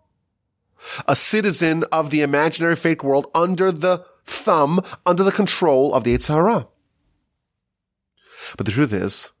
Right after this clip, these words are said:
Joseph's dreams were all prophecy. In the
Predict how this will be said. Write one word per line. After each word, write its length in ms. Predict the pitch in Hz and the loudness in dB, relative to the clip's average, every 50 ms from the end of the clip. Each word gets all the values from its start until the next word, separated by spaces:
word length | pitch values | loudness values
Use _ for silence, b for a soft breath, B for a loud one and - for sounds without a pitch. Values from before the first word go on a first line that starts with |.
| _ _ _ _ _ _ _ _ - | _ _ _ _ _ _ _ _ -6
Joseph's 520 | - 98 101 101 - 113 98 - - - - - | -4 -2 -2 -2 -2 -4 -4 -4 -6 -6 -8 -12
dreams 580 | 98 92 98 101 87 82 85 98 - - - - _ _ | -10 -6 -4 -4 -4 -4 -6 -6 -6 -8 -8 -10 _ _
were 180 | - - 104 101 | -12 -8 -6 -4
all 120 | 120 - | -4 -2
prophecy. 500 | - 170 156 147 - - - - 113 - _ _ _ _ _ _ _ _ _ _ _ _ _ _ _ _ _ _ _ _ _ _ _ _ B B B B B B _ - | -2 -2 -2 -2 -4 -4 -6 -6 -8 -12 _ _ _ _ _ _ _ _ _ _ _ _ _ _ _ _ _ _ _ _ _ _ _ _ B B B B B B _ -2
In 340 | - 156 165 196 208 214 196 | 2 2 4 4 4 2 2
the 300 | 156 151 175 175 175 - | 2 2 0 0 0 -2